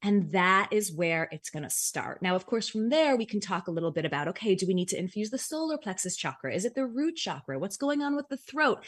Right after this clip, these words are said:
And we can get into specifics about practices you can do, plants you can use,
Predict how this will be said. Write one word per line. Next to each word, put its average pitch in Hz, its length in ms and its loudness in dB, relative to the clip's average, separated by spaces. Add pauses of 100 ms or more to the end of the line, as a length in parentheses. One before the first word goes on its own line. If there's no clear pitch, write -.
(120)
And 214 120 2
we 214 60 0
can 220 120 4
get 220 160 4
into 233 160 0
specifics - 760 -2
about 156 380 -2
practices 233 480 -2
you 208 80 -2
can 196 160 -2
do, 175 160 0
plants 233 420 -4
you 214 60 -4
can 190 160 -2
use, 185 400 0